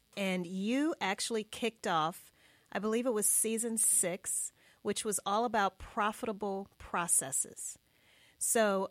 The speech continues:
I asked that each of, each of my guests during that particular season come on and really spell out and detail a particu-, the s-, the steps of a particular process and how that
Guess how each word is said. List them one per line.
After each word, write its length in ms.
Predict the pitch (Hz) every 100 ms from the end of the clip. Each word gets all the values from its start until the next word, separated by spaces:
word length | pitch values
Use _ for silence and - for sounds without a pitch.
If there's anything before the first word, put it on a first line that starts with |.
| -
I 180 | 202 214
asked 320 | 214 247 -
that 140 | 202 -
each 280 | 226 -
of, 220 | 233 208 - _ -
each 200 | 233 277
of 100 | 247
my 160 | 220 185
guests 420 | 190 165 165 -
during 240 | 196 180
that 180 | 175 165
particular 500 | 190 - 190 190 180
season 460 | - 190 175 156 151
come 300 | - 202 196
on 340 | 196 185 180
and 320 | - 160 165 - _ - -
really 640 | 196 202 262 269 262 247 226
spell 540 | - - 214 208 196
out 260 | 180 180 -
and 200 | 156 165
detail 640 | 190 180 202 165 151 156 - - _ - _ -
a 80 | 185
particu-, 600 | - 190 - 233 226 180
the 80 | 180
s-, 180 | - -
the 60 | 214
steps 360 | - 233 220 -
of 160 | 196
a 120 | 190
particular 540 | - 190 - 180 180 170
process 540 | - 151 151 160 156
and 120 | 175
how 180 | 175 196
that 160 | 190